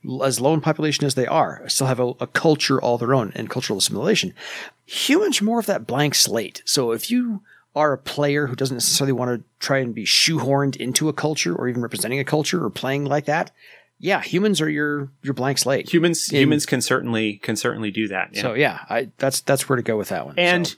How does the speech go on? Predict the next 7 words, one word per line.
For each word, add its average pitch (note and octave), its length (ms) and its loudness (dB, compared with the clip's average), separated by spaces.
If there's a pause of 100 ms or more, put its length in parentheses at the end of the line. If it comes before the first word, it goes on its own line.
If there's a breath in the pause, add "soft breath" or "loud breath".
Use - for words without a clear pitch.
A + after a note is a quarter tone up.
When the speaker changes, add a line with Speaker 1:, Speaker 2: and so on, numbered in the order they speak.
(420 loud breath)
Speaker 1:
um, C3+ 220 -2
Speaker 2:
you G#3 80 2
know, F3+ 400 2
you, D3 340 0
you, D3 420 0 (340)
I C3+ 120 4
assume D#3+ 580 2